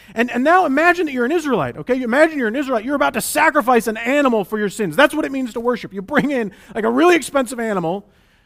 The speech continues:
to kill it for God. And you're thinking to yourself, "You know, God had better be here.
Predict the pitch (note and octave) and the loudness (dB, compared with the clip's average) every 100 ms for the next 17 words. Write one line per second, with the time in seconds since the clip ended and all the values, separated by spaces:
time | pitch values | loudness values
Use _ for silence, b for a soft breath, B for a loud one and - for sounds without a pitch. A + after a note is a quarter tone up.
0 | _ - G#3+ D#4 D4 - - G#3+ G3+ F3 | _ -8 0 4 4 4 -4 -2 0 0
1 | A#2 - _ _ _ _ _ _ _ _ | -4 -14 _ _ _ _ _ _ _ _
2 | _ _ _ _ _ _ _ _ _ _ | _ _ _ _ _ _ _ _ _ _
3 | _ _ _ _ _ _ _ G3 D#4+ F4+ | _ _ _ _ _ _ _ 0 4 4
4 | E4+ C4+ A#3+ B3 A#3+ C#4+ C#4 C#4 F#4 A#4 | 4 2 0 -2 0 0 2 2 6 6
5 | B3 F#3+ D#3+ D#3 E4 F4+ D3+ G#2 _ | 4 0 -2 -2 -2 -2 -8 -16 _